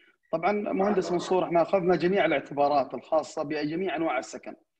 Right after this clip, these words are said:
سواء كان سكن خارج المدن أو داخل المدن، في المدن الصناعية،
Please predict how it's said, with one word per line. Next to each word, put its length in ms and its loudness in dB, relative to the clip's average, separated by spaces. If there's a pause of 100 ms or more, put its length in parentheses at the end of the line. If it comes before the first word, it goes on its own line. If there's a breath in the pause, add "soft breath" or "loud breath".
(200)
سواء 260 -2
كان 220 -4
سكن 400 -4
خارج 320 2
المدن 520 -2
أو 160 -4
داخل 320 0
المدن، 520 -2
في 100 -10
المدن 340 -4
الصناعية، 720 -2